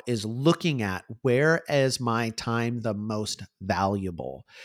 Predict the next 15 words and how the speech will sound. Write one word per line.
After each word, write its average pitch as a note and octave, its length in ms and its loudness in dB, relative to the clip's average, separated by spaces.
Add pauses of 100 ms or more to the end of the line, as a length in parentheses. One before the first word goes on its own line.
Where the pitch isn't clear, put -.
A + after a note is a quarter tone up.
(120)
So C3 340 4
I've C3 220 2
talked C#3 260 4
before C3 340 4
about, A2+ 320 4
I A2+ 120 2
run A2 320 -2
a G#2+ 120 -6
company A2 300 -6
called A2+ 240 -2
Dream A2 340 -2
Camps, G#2 440 -4
and A2 100 -6
we A2 140 -2
do G#2+ 320 -4